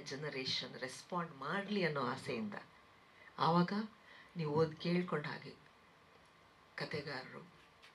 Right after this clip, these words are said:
ಆ, ಡೈರೆಕ್ಟರ್ಸು, ಸೋಷಿಯಲಿ, ಆ, ಆ, ರೆಕಗ್ನೈಸ್ಡ್ ಆದಂಥ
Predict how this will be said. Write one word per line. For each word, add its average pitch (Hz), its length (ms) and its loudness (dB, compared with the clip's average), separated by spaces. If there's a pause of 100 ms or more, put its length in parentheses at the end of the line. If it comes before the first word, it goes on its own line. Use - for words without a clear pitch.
(640)
ಆ, 139 360 -4 (300)
ಡೈರೆಕ್ಟರ್ಸು, 151 880 -2 (840)
ಸೋಷಿಯಲಿ, 170 800 -2 (320)
ಆ, 139 120 -2
ಆ, 120 500 -6 (400)
ರೆಕಗ್ನೈಸ್ಡ್ 151 500 -6
ಆದಂಥ 143 280 -4